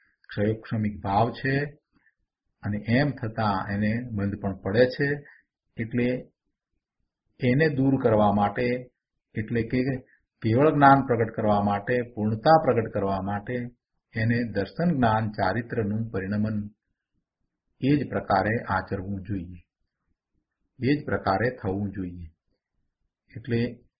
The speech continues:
દર્શન જ્ઞાન અને ચારિત્રનું પરિણમન એટલે કે જ્ઞાનને જાણવું,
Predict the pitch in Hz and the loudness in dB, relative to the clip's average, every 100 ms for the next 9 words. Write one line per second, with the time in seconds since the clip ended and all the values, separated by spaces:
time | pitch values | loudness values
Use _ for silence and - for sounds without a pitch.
0 | _ _ _ _ _ _ _ _ - 135 | _ _ _ _ _ _ _ _ -4 -2
1 | - 156 170 131 123 131 131 127 113 107 | -2 -2 -2 4 6 6 6 2 2 2
2 | 104 123 127 127 139 123 117 - _ _ | 4 2 0 0 2 0 -4 -12 _ _
3 | _ _ _ _ _ _ _ - 113 113 | _ _ _ _ _ _ _ -4 0 2
4 | 131 131 90 - _ _ _ _ _ _ | 2 2 0 -8 _ _ _ _ _ _
5 | _ _ _ _ _ _ _ - _ 113 | _ _ _ _ _ _ _ -20 _ -2
6 | 107 110 101 101 107 113 123 113 104 101 | 0 0 0 2 2 2 2 2 2 2
7 | 110 123 | 2 0